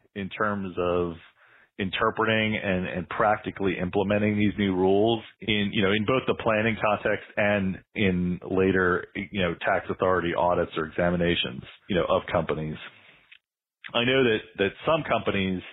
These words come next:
um, even though there have been a lot of developments in the past five years, they're waiting to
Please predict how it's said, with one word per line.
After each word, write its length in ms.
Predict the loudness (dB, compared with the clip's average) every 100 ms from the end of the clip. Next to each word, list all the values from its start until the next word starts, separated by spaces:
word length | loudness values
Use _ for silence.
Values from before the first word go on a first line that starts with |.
| -20 -20 -20 -20 -2
um, 180 | -2 0
even 260 | 0 0 2
though 140 | 2
there 160 | 4 2
have 80 | 2
been 100 | 0
a 80 | 2
lot 320 | 4 4 2
of 100 | -2
developments 720 | -2 0 0 0 -2 -4 -6 -16 -20 -20 _ _ _ _ _ _
in 100 | -8 -6
the 80 |
past 360 | -4 0 0 0 -2
five 280 | 0 0 0
years, 540 | 0 2 2 0 -4 -4
they're 200 | -2 0
waiting 440 | 0 0 0 0
to 80 | -2